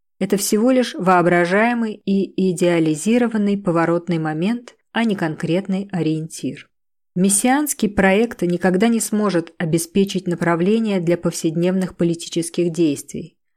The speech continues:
возможно, незаконных. Даже если глобальный рынок во многом определяет нашу повседневную жизнь, конкретные решения не могут быть выведены из абстрактных законов.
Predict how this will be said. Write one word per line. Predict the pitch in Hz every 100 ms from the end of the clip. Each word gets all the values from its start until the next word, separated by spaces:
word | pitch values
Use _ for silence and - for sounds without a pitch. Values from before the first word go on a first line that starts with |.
| _
возможно, | 175 185 214 240 226 220
незаконных. | 190 196 185 208 202 - 139 131 123 - _ _ _ _ _ _ -
Даже | 165 233 240
если | 208 202 202
глобальный | 175 190 190 202 196 175
рынок | 175 208 208 -
во | - 185
многом | 180 196 214 170
определяет | 165 165 165 180 190 170
нашу | 170 170 -
повседневную | 165 - - 165 165 170 156 156
жизнь, | 151 196 208 _ _ _ _ _ _
конкретные | - 185 180 220 269 247 185
решения | 175 175 - 185 170
не | 160 170
могут | 196 233 202 - _
быть | 190 180 185 190
выведены | 180 214 202 175 185 175
из | 175 175 165
абстрактных | 165 - 175 175 - 165
законов. | 160 170 170 156 139 135 - -